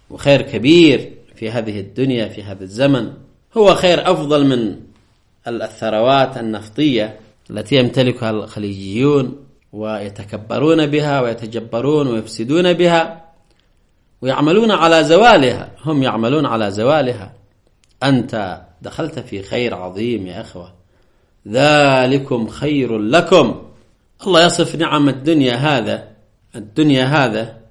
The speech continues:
هذه النعم التي، آه، يتحرك بها هؤلاء المجرمون بأنها عبارة عن لهو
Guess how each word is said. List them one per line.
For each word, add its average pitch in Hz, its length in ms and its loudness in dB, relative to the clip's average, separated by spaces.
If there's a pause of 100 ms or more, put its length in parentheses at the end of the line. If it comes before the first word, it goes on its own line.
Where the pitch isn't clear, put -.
هذه 131 320 -2
النعم 165 400 4
التي، 131 560 0 (380)
آه، 117 440 0
يتحرك 175 500 2
بها 160 320 4
هؤلاء 151 260 6
المجرمون 135 720 2
بأنها 127 420 0
عبارة 117 400 -2
عن 101 300 -4
لهو 110 360 -4